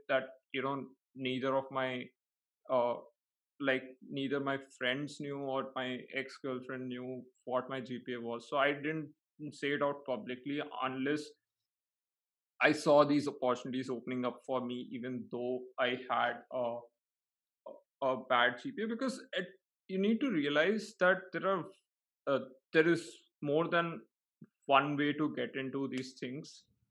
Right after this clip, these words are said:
and a lot of it for me is through my, is through my work ethic and rapport which I've created. So there are definitely doors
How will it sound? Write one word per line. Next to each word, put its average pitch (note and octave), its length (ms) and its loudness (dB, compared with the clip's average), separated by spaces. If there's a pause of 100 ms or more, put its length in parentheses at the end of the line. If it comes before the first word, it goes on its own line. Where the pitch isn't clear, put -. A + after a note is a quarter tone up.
(240)
and D#3 120 4
a D#3 200 4
lot D3+ 180 6
of E3 140 0 (320)
it D#3 200 -2 (400)
for C#3 180 4
me C3+ 460 -4
is C#3 240 -6
through C3+ 180 -4
my, C3 340 -2 (380)
is C3 220 -2 (120)
through B2+ 160 -4
my B2+ 200 0
work B2 340 -2
ethic B2 340 -6 (400)
and B2 280 -2 (240)
rapport B2 400 2
which C3+ 200 -4
I've B2+ 220 -2
created. C3 440 -4 (500)
So D#3 460 2 (880)
there F3 220 8
are E3+ 120 2
definitely D#3+ 840 0 (1400)
doors D3+ 400 4